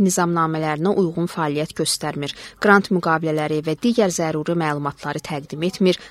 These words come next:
maliyyə pozuntularına yol verir, qeydiyyatla bağlı sənədlərin bəzi hallarda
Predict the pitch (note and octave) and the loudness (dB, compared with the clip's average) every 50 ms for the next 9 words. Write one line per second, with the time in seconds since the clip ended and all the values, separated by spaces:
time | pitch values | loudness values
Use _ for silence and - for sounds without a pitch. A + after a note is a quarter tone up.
0 | - - F3+ F3 E3+ D#3+ D3+ D3+ F3+ F#3 - - F#3 F3+ - F3+ E3+ - - F3 | -4 4 6 6 6 6 4 0 -2 -2 0 0 0 2 2 0 -4 -2 2 2
1 | E3 D#3+ F3+ E3 D#3+ E3 E3 D#3+ D#3 D#3 D#3+ D#3 D#3 D3+ - - - _ - - | 2 2 0 -4 0 0 0 0 0 -2 -2 -2 -2 -4 -4 -12 -20 _ 4 6
2 | G3 F#3 F3 - A3+ A3+ - G#3 F3+ F3 E3+ D#3 D#3+ E3+ E3 - - F3 D#3 D3 | 6 6 8 4 -2 0 0 -4 -2 -2 -2 -2 -2 -2 -4 -2 -2 -4 -4 -4
3 | - - D3+ C#3+ D3+ D#3+ E3+ F3 G3 G3+ F#3+ - E3+ D#3+ D#3 D3 C#3+ C#3+ C#3 C#3 | -4 -6 -6 -4 -2 -2 -2 0 0 0 0 0 -2 -2 -2 -2 -2 -2 -6 -4
4 | - - D#3+ | 0 0 0